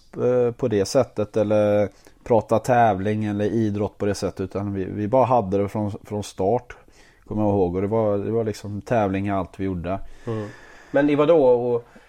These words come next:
Speaker 2: s-, springa först till <clears throat> matsalen eller vad, hur?
Speaker 1: Det var allt från, eh, ja, självklart idrottandet, men sen spela spel, eh, läxförhör, prov.
Speaker 2: Man blev, var bäst i
Speaker 1: Eh,
Speaker 2: skolan också?
Speaker 1: ja, men så var det ju liksom. Man kollade vad den andra hade och,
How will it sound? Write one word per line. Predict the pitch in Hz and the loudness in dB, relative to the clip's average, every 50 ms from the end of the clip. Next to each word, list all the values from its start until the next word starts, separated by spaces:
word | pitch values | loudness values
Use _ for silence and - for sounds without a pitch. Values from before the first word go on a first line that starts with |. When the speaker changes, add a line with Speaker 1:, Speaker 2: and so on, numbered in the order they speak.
| - _ _ | -20 _ _
Speaker 2:
s-, | - - - - 127 120 - | -20 -20 -20 -18 -18 -18 -12
springa | - - 143 139 135 | -6 -4 -2 -2 0
först | 131 151 143 139 - - - | 0 0 -2 -2 -2 -8 -6
till | 131 127 127 | -6 -4 -2
<clears throat> | 120 143 139 139 135 | -2 0 0 2 0
matsalen | 127 - - - 143 147 156 165 160 147 143 139 131 127 | 0 -2 -2 0 2 2 4 4 4 4 2 2 0 0
eller | 123 123 123 120 | -2 -2 -2 -2
vad, | 120 123 120 120 | 0 0 -2 -2
hur? | 123 131 127 120 - - - _ _ _ _ _ - 104 | -2 -6 -6 -6 -8 -10 -16 _ _ _ _ _ -4 0
Speaker 1:
Det | 98 95 | 0 2
var | 123 143 139 127 127 135 139 127 | 4 4 6 6 8 6 6 4
allt | 113 110 - - | 2 0 -6 -6
från, | - 120 117 117 117 117 113 113 113 113 | -2 0 0 2 2 2 2 2 2 0
eh, | 113 | 0
ja, | 110 113 120 101 87 90 - - - | 0 2 2 2 0 0 -4 -14 -6
självklart | - - 110 104 - 113 101 - | 0 0 0 2 2 0 2 4
idrottandet, | 117 110 104 101 107 101 95 - - 101 104 107 107 104 95 107 | 4 4 4 4 4 2 2 0 -2 -2 0 0 0 -2 -2 -2
men | 113 107 | -4 -4
sen | - - 104 98 | -2 -2 -2 -2
spela | - - 113 104 107 107 | -2 0 2 4 4 4
spel, | - - - 107 104 107 110 110 110 110 107 101 - - | 2 0 0 0 2 4 4 4 4 4 0 -2 -8 -8
eh, | 107 98 98 95 95 95 95 92 92 90 90 90 | -6 -4 -2 0 0 0 0 0 -2 -2 -2 0
läxförhör, | 110 123 117 - - - - 98 92 104 104 104 107 110 | 0 0 0 0 -4 -4 -2 -2 2 2 4 4 4 4
prov. | 107 - - 107 104 107 113 117 117 107 104 110 104 - - - | 2 0 -4 -2 0 2 2 2 0 0 -4 -8 -14 -16 -14 -8
Speaker 2:
Man | 107 107 104 | -4 -2 0
blev, | 101 104 104 | 2 2 4
var | 101 101 | 4 4
bäst | 101 101 101 98 101 | 4 2 2 2 2
i | |
Speaker 1:
Eh, | 98 95 | 0 0
Speaker 2:
skolan | - - 131 113 123 123 123 | -2 -4 -4 -2 -2 -2 0
också? | 123 110 113 | 0 2 4
Speaker 1:
ja, | 107 113 123 131 135 | 4 6 6 4 4
men | 117 107 104 101 | 2 0 -2 -2
så | - 113 117 | 0 0 2
var | 147 139 95 60 69 | 4 2 2 2 2
det | 98 | 0
ju | 123 | 0
liksom. | - - - - - 95 98 | 0 0 -2 -2 -6 -6 -4
Man | 104 98 101 104 98 101 101 | -2 -2 -2 -2 -4 -6 -6
kollade | - - 120 104 98 101 101 | -2 0 0 2 2 2 2
vad | 107 104 | 2 2
den | 101 107 | 4 4
andra | 107 104 98 95 98 | 4 2 4 2 2
hade | 101 107 101 95 90 90 95 95 95 95 | 2 4 2 2 0 0 -2 0 0 0
och, | 92 92 90 | 0 -2 -4